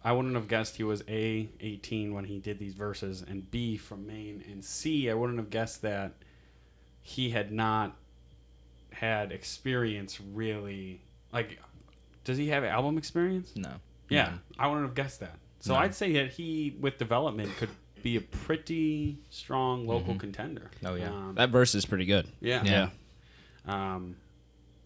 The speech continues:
Speaker 1: any other on the I Am a Fool? That's really all I wanted
Speaker 3: Um,
Speaker 1: to know on it. I mean, is there anything you wanna add about the song in general, your verse?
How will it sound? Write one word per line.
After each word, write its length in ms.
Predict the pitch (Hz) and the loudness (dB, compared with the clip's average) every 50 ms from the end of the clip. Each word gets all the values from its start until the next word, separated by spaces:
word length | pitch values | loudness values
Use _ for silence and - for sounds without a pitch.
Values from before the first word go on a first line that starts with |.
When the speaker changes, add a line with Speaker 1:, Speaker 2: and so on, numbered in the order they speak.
| - - - - - - - - | -20 -20 -20 -20 -20 -10 -4 0
Speaker 1:
any 200 | 117 120 117 120 | 2 2 4 4
other 260 | 117 117 113 113 104 | 4 4 4 2 2
on 180 | 92 107 110 107 | 0 -2 -2 -2
the 120 | 107 101 - | -4 -4 -6
I 160 | - 104 107 107 | -6 -6 -4 -4
Am 120 | 107 104 | -4 -4
a 40 | 104 | -6
Fool? 280 | - - 110 113 113 | -6 -6 -4 -2 -2
That's 220 | 113 113 107 113 - | -2 -2 -4 -2 -2
really 220 | 127 127 110 98 | 0 0 0 0
all 160 | 95 98 98 | 0 -2 -4
I 100 | 92 92 | -4 -2
wanted 420 | 87 95 104 113 120 120 120 117 120 | 4 8 10 12 12 12 12 12 10
Speaker 3:
Um, 60 | 117 | 8
Speaker 1:
to 60 | 113 107 | 8 4
know 100 | 104 90 | 2 0
on 320 | - 98 98 104 104 90 | -2 -4 -6 -6 -6 -6
it. 120 | 82 76 - | -8 -10 -10
I 80 | - 110 | -6 -4
mean, 160 | 107 107 104 | -4 -4 -4
is 100 | 104 98 | -4 -4
there 80 | 107 107 | -4 -4
anything 300 | 113 113 104 - 107 98 | -2 -2 -4 -4 -6 -4
you 100 | 95 107 | -2 -2
wanna 160 | 120 123 123 107 | 0 0 0 0
add 180 | 95 120 120 | -2 -2 -2
about 200 | 120 110 107 101 | 0 0 -2 -2
the 80 | - 98 | -2 -4
song 300 | - - 110 104 104 104 | -4 -4 -4 -4 -4 -4
in 100 | 98 95 | -6 -6
general, 280 | 95 101 104 117 117 | -6 -4 -4 -2 -2
your 220 | 113 98 98 104 107 | -2 -2 -4 -4 -4
verse? 480 | 104 113 117 117 120 123 - - - | -2 -2 0 0 -2 -4 -8 -10 -10